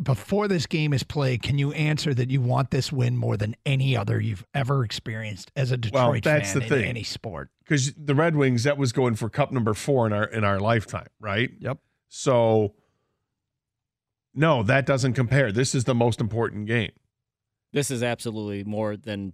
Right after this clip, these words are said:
Speaker 3: Pistons for me, Wings,
Speaker 2: Yeah.
Speaker 3: the Tigers.
Speaker 2: Wings had no problem with Philadelphia in ninety-seven, no problem with Washington in ninety-eight,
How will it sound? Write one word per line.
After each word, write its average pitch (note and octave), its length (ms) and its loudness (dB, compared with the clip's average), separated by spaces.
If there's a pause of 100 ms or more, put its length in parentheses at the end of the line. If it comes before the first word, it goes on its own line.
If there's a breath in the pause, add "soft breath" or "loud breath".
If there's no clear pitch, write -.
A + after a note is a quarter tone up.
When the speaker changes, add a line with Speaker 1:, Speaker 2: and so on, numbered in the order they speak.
(100)
Speaker 3:
Pistons B2+ 440 -4
for B2+ 100 -8
me, A2+ 200 -2
Wings, A2+ 460 -4
Speaker 2:
Yeah. C#3+ 200 0
Speaker 3:
the - 60 -10
Tigers. G#2+ 560 -8 (160)
Speaker 2:
Wings D#3 320 0
had C#3 120 2
no C#3+ 220 2
problem C#3 460 2
with A#2+ 100 0
Philadelphia B2+ 680 2
in A#2 40 0
ninety-seven, A#2 640 0
no B2+ 160 2
problem B2 400 0
with A2+ 160 -2
Washington A2+ 880 0
in G#2+ 180 -6
ninety-eight, G#2 720 0